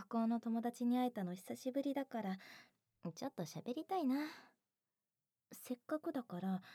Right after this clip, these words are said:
相談してみたいこともあるし。ね、どう？<laughs> オッケー。よかっ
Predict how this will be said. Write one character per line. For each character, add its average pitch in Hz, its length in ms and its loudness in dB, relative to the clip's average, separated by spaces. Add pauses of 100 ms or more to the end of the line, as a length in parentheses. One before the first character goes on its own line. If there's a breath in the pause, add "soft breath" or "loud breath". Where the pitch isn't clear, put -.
(420 loud breath)
相 214 220 -6
談 240 200 4
し - 40 -10
て 269 120 2
み 262 120 4
た 294 120 2
い 277 60 0
こ 202 120 -4
と 202 120 -2
も 185 120 2
あ 185 80 0
る 202 100 -6
し。 190 220 -8 (1400)
ね、 214 160 -10 (960 soft breath)
ど 233 180 4
う？ 226 160 -4 (2500)
<laughs> - 1080 -6
オ 262 120 6
ッ 269 60 0 (100)
ケ - 120 -4
ー。 - 1400 0
よ 220 120 -2
か 233 140 -6
っ 226 80 -10